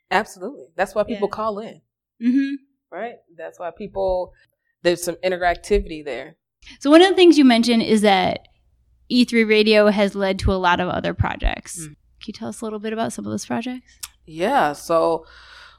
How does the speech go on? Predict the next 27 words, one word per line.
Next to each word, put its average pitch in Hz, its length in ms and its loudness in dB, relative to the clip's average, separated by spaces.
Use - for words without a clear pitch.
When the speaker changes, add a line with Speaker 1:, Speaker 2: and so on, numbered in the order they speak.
Speaker 1:
one 208 240 2
project 202 420 0
we 175 80 0
just 170 380 -4
completed, 175 580 -6
it's 156 140 -6
a - 40 8
huge 175 280 2
event 160 320 -14
that 156 120 -12
we 156 120 -12
do 156 140 -12
every 147 200 -10
year 147 220 -10
called 139 240 -12
the 135 60 -16
Purple 147 280 -12
Tie 139 320 -10
Fair 139 460 -14
Speaker 2:
Mm. 208 100 -18
Speaker 1:
Concert 147 420 -10
and 147 80 -18
Silent - 300 -12
Auctions. 156 720 -10
I 185 60 -10
started 156 380 -4
it - 240 -10